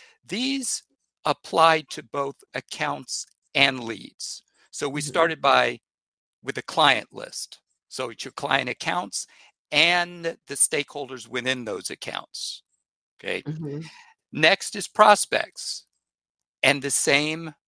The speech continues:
Speaker 1: logic applies to them. Save your prospect accounts and
Speaker 2: Mm-hmm.
Speaker 1: then save the people that you're dealing with and want to deal with within those accounts as leads. So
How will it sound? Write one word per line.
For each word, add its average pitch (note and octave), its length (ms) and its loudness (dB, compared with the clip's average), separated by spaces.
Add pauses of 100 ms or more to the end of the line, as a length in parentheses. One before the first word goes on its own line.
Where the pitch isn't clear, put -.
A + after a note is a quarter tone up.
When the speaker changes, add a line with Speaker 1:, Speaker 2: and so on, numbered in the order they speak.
(240)
Speaker 1:
logic C#3 460 2
applies A2+ 640 -6 (220)
to C#3 100 -6
them. C3 220 2
Save - 240 -6
your G#2 80 -12
prospect - 480 -8
accounts - 540 -2 (300)
and C#3 200 2
Speaker 2:
Mm-hmm. D3 80 0
Speaker 1:
then C3 140 -2
save B2+ 640 -2
the A#2+ 80 -10
people - 360 -16
that - 140 -10 (220)
you're G#2+ 340 -16
dealing D#3 300 -6
with C#3+ 180 -6
and G#2 160 -12
want D3+ 280 2
to D#3+ 100 -10
deal C#3 300 -2
with A#2+ 280 -4 (640)
within C3 520 0
those A2 280 -2
accounts - 480 -10 (100)
as G#2+ 320 -8
leads. - 640 -10 (840)
So B2+ 560 0